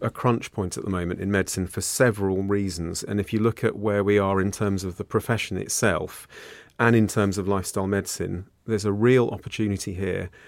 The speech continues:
for one to affect the other. Um, one of the big issues in the N H S is, is not, is not actually training up more doctors. It's not actually getting more medical students through. It's about retaining them and retaining their professional satisfaction.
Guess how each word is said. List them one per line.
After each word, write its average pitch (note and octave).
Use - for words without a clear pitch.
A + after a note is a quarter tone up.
for F#2
one G2+
to -
affect -
the G2
other. F2
Um, G2
one C3
of G3
the C3+
big C3+
issues G#2+
in G2
the G2+
N G2
H -
S -
is, G2
is G#2
not, D3+
is A#2
not F3
actually A#2
training A2
up G#2
more G2
doctors. -
It's -
not B2+
actually A2
getting G#2
more G2+
medical G2+
students F#2+
through. F2+
It's -
about C3+
retaining A2+
them F#2+
and G#2
retaining B2
their G2+
professional A2
satisfaction. G2+